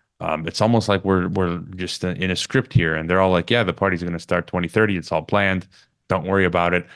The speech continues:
Um, Zelensky has threatened Putin's grandchildren, and Alexander Dugin wrote a long missive, um, again, where he says, "This year, the West expects a revolution.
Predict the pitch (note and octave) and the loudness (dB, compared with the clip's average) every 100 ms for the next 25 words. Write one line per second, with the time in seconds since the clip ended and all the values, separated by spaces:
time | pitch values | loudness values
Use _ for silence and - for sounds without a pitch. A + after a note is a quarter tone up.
0 | - _ _ E2+ E2+ G2 G2+ G2+ A#2 A#2 | -20 _ _ -2 -2 0 2 4 4 2
1 | A2 G2+ F#2+ - G#2+ A2 G#2 F2 A#2 A2 | 0 0 0 0 0 0 -2 0 -2 0
2 | G2+ F#2 G#2 A2+ A#2+ A#2 A#2 A2 A#2 A2 | -2 0 0 2 2 2 2 4 2 2
3 | - - _ _ G2 F#2 A2+ B2 - B2+ | -4 -20 _ _ -2 2 4 2 2 2
4 | A#2+ A2 B2+ A2 G2+ G2+ G#2 F#2+ G2+ G#2 | 4 4 4 6 4 6 4 4 4 4
5 | G2 - _ _ _ - G#2+ A2 - F#2+ | 2 -4 _ _ _ -2 2 2 2 -2
6 | - F#2+ F2+ F2+ - _ G#2 F#2+ C3 C3 | 0 0 2 0 -6 _ -4 0 2 4
7 | A#2 G#2+ G2 F#2 G#2+ F#2+ F#2 B2 - A#2 | 4 4 2 2 0 0 2 2 4 2
8 | G#2 G#2 G2+ A2 A2 G2 - - A#2 - | 4 4 4 2 0 -6 -8 -2 -2 0
9 | G#2 G2+ F#2+ G2 B2+ C#3 C3 B2+ | 0 2 4 4 6 4 4 2